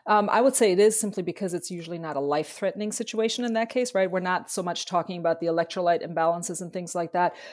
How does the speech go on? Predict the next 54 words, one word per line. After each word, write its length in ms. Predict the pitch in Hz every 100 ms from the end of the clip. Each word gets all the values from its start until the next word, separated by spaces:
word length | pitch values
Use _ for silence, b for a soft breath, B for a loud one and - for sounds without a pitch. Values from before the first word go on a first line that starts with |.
| B
Um, 420 | 175 170 165 151
but 200 | 151 180
yeah, 140 | 180 180
what 160 | 160
you're 100 | 143
saying 220 | 175 180 170
happens 300 | 175 165 160
all 140 | 156
the 60 | 147
time. 240 | 175 160
The 80 | 147
body 260 | 156 156
will 240 | 156 156 160
immediately 720 | 170 185 202 214 208 180 180
rebound 600 | 175 185 165 151 151 175
<laughs> 140 | 165 240
in 60 |
the 160 | 202 190
other 220 | 175 180
direction 600 | 160 151 156 - 165 160
when 180 | 156 151
we've 240 | 160 151 _
been, 400 | 175 170 165 147
you 100 | 160
know, 120 | 160
that 260 | 156 156 147
chronically 540 | - 156 160 160 165
restricting, 580 | 147 151 - 170 - 165
or 140 | - 170
even 240 | 202 220
not 160 | 180 233
chronically, 420 | - 180 - 180
even 220 | - 196
if 100 | 185
it's 140 | 180
a, 120 | 170 165 B B B B
a 60 | 180
subacute 760 | - 214 196 165 - - 196 - -
kind 200 | 175 156
of 80 |
situation, 640 | - 175 - 165 160 - 160
like 160 | 151 147
you, 180 | 165 156
you 80 | 165
were 200 | 165 160
in 120 | 170 165
a 60 |
three-month 540 | - - 165 147 - -
cut, 300 | - 156 -
right? 220 | 147 143 147
But 140 | 151
your 120 | 160
three-month 440 | - 175 160 143 -
cut 200 | 185